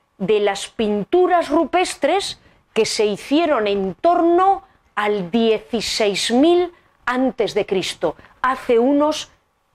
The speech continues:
dieciocho mil años. Las pinturas que se hicieron en época solutrense se hicieron solo en ocre. O sea, tienen un color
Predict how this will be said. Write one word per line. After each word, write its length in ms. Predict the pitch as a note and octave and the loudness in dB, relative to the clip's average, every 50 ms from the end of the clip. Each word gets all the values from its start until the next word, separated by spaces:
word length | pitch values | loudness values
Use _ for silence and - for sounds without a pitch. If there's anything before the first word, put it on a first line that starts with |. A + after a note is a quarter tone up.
| _ _ - | _ _ -8
dieciocho 840 | E3 D#3 G#3 F#3+ F3+ E3+ - - - F#3+ F3 F3 F3 - - F#3 E3+ | -4 0 0 2 0 0 -2 -2 0 2 2 2 0 -2 -4 -4 -2
mil 220 | F3+ F3+ E3+ D#3+ | -2 -2 -2 -2
años. 460 | D3+ C3+ C3+ B2+ - - - - - - _ _ _ _ _ _ - - - - - - - - - _ _ - - _ _ _ | -4 -6 -8 -12 -14 -12 -10 -10 -10 -12 _ _ _ _ _ _ -20 -20 -20 -20 -20 -20 -20 -20 -20 _ _ -20 -20 _ _ _
Las 160 | - A#3+ - | -2 -2 0
pinturas 540 | - - C4 B3 A#3+ - E4+ F#4+ G4 F#4 F4+ | 0 2 2 2 4 4 2 2 2 0 0
que 120 | - F4+ D#4 | 0 -2 0
se 120 | - D4+ | 2 0
hicieron 460 | C#4+ - - - D4 C4 A#3 G#3+ G#3 | 0 0 0 0 0 0 0 0 0
en 140 | G3+ G#3+ A#3+ | 0 0 0
época 600 | D4 - - D4 - - B3+ A#3 G#3 - - - | -2 0 -2 -4 -2 -2 -2 -2 -2 -2 -4 -10
solutrense 1080 | - - - - A#3+ G#3+ G#3 G3+ G3+ - - D4 D#4 E4 E4+ E4 - - F#4+ G4 G4+ - _ _ _ _ _ _ _ _ _ _ | -12 -10 -4 0 0 2 2 0 0 0 0 0 2 0 -2 -2 -2 -2 -4 -4 -4 -8 _ _ _ _ _ _ _ _ _ _
se 220 | - - - A3+ | -4 -2 0 0
hicieron 680 | G#3+ G3+ - - - C4+ C4+ B3 G#3+ G3 F3+ E3+ - _ _ _ _ | 0 -2 -4 -4 0 0 2 2 2 0 0 -2 -8 _ _ _ _
solo 680 | - - - - - D4 D#4+ F4 F4+ G4 G#4 G#4 G#4 _ _ _ _ _ _ _ _ _ _ _ _ _ | -10 -6 -4 -2 0 2 2 4 4 2 0 0 -4 _ _ _ _ _ _ _ _ _ _ _ _ _
en 220 | G#3+ G#3 F#3 G3 | -2 -2 0 -2
ocre. 360 | G3+ F#3+ - - - - - _ _ _ _ _ _ _ _ _ _ _ _ _ _ _ _ _ _ _ _ _ _ - _ _ _ - - - _ | -4 -4 -4 -10 -18 -20 -20 _ _ _ _ _ _ _ _ _ _ _ _ _ _ _ _ _ _ _ _ _ _ -20 _ _ _ -20 -20 -4 _
O 100 | - B3 | -2 0
sea, 440 | - - B3+ B3 A3+ G3 D#3+ - - _ _ _ _ _ _ _ | 0 0 0 2 2 0 -2 -4 -8 _ _ _ _ _ _ _
tienen 480 | B3+ C4+ C4+ C4 C#4 D#4+ F4+ G4 - - _ _ _ _ _ _ | 2 4 4 4 4 2 2 0 -4 -10 _ _ _ _ _ _
un 240 | D4 C#4 C#4+ C#4 | 2 4 4 2
color 500 | - - D#4 C#4 A3 G#3 A3 A3+ C4+ - | 2 2 2 2 4 2 0 0 -4 -6